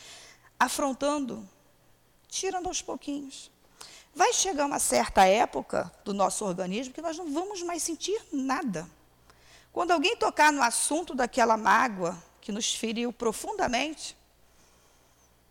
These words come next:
nós vamos falar, "Nossa, eu já não consigo mais sentir a mesma coisa que eu sentia."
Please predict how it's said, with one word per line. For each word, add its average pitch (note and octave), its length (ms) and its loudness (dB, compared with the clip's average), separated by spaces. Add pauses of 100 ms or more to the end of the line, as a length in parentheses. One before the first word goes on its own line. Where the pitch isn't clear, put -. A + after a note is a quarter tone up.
(180)
nós A#3 120 -14
vamos A#3+ 200 -10
falar, A3+ 180 -8
"Nossa, A3 380 -8
eu A#3+ 40 -8
já A#3 120 -4
não A#3+ 100 -8
consigo C#4+ 400 -8
mais D4 160 -8
sentir C4+ 240 -6
a C4 60 -2
mesma E4+ 320 -8
coisa B3+ 280 -6
que A3+ 100 -16
eu A2+ 40 -12
sentia." G#2+ 560 -12